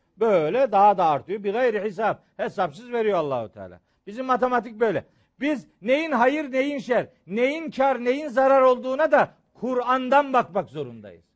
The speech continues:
Senin hayır dediğin şey şer olabilir. Şer zannettiğin şey hayır olabilir. Bakara iki yüz on beşinci ayet öyle diyor, değil mi? Asa en tekrehu şey'en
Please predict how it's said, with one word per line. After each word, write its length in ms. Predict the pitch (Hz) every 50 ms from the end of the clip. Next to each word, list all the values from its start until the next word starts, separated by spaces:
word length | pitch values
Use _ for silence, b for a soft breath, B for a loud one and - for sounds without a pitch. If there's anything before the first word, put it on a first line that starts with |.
| _ _ _ _ _ _ _ _ _ _ _ _ _ _ _ _ _ _ _ _ _
Senin 260 | _ 202 220 254 269
hayır 320 | 247 233 262 285 294 285 247
dediğin 300 | 262 254 254 262 254 240
şey 260 | 170 247 269 262 214
şer 220 | 170 240 254 254
olabilir. 480 | 247 247 247 254 247 262 269 320 370 339 - _ _ _ _ _ _
Şer 300 | _ - 226 269 285 262
zannettiğin 560 | 196 240 262 247 247 247 240 - 233 262 269
şey 180 | 240 202 311 302
hayır 260 | 269 247 254 254 247
olabilir. 460 | 247 247 254 247 240 247 226 190 143 - _ _ _ _
Bakara 340 | - - 220 - 240 233 233
iki 160 | 226 175 180
yüz 120 | 247 233 220
on 180 | 254 254 247
beşinci 360 | 240 214 156 208 233 220 220 226
ayet 200 | 226 240 208 214
öyle 260 | 220 226 233 220 175
diyor, 160 | 160 156 165
değil 160 | 240 294 320
mi? 140 | 285 170 - _ _ _ _ _ -
Asa 360 | 165 - - 233 233 240 254
en 80 | 269
tekrehu 460 | - 294 262 202 247 254 233 220 214 190
şey'en 540 | 127 254 277 294 294 285 294 302 294 277